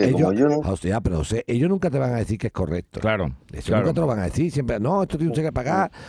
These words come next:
Speaker 2: porque si no le vamos a embargar". Claro, tú te asustas. Esa gente viven de esto, de que tú, de que tú digas, "Uy, uy, yo ante el miedo pago". No. Te vas al banco cuando cuelgues el teléfono. Da la orden de que
Speaker 1: Ujú.
Speaker 2: devuelvan esas seis cuotas. "No, es que ya está pagada". Me da igual.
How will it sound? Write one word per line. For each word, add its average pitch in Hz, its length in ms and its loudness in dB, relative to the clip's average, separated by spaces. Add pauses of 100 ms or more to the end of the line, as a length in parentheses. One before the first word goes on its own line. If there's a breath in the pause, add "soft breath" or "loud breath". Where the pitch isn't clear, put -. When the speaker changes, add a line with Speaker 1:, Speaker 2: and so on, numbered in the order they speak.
Speaker 2:
porque 113 280 -2
si 101 120 -2
no 123 80 0
le 139 80 -2
vamos 135 220 0
a 127 40 -2
embargar". 113 460 -2
Claro, 135 220 -2
tú 120 120 -4
te 117 80 -4
asustas. 185 480 -2 (260 loud breath)
Esa 92 300 -2
gente 101 200 -2
viven 117 260 0
de 147 100 2
esto, 175 180 -2
de 196 80 0
que 165 80 -4
tú, 117 200 -4
de 98 260 -2
que 92 140 -4
tú 107 500 0
digas, 143 300 0 (320 loud breath)
"Uy, 151 220 2
uy, 139 200 2
yo 127 80 4
ante 135 220 -2
el 120 40 0
miedo 151 280 2
pago". 101 380 -4
No. 82 260 -2 (420 loud breath)
Te 90 100 0
vas 147 220 0
al 190 140 2
banco 175 300 0
cuando 120 280 0
cuelgues 127 340 0
el 139 120 -2
teléfono. - 500 -4 (840 soft breath)
Da 160 320 0
la 190 120 4
orden 190 280 2
de 175 100 2
que 139 80 0
Speaker 1:
Ujú. 110 80 2
Speaker 2:
devuelvan 165 320 2
esas - 240 0
seis 147 160 0
cuotas. - 400 -2 (580)
"No, 139 240 0
es 170 120 0
que 233 220 2
ya 233 100 2
está 208 180 0
pagada". 202 220 -2
Me 127 180 2
da 190 100 4
igual. 156 360 2